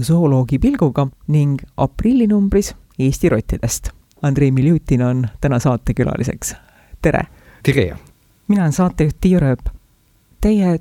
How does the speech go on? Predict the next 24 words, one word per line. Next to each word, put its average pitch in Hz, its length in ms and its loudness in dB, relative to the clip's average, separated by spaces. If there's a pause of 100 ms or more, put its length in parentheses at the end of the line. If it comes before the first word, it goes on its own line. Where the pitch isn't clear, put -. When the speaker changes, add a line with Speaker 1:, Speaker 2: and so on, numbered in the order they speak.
Speaker 1:
doktoritöö 165 580 0
teemaks 226 680 0 (320)
olid 170 480 -2
kodu- 190 320 2
ja 139 280 0
rändrott 170 600 0
Baltikumis, - 760 -4 (280)
nende 165 300 2
levik 208 360 0
ja 135 240 0 (100)
liikide 135 400 0
vahelised 135 380 -2
suhted. - 500 -4 (260)
Doktoritöö 143 600 0
te 139 120 0
kaitsesite 135 760 -2 (420)
eelmisel 147 380 2
sajandil. 139 480 0 (360)
Kui 226 300 0
Speaker 2:
Jah. 95 180 -12
Speaker 1:
palju 214 520 2 (300)
praegu 156 540 0 (200)
uuritakse 143 800 0 (480)
Eestis 170 520 0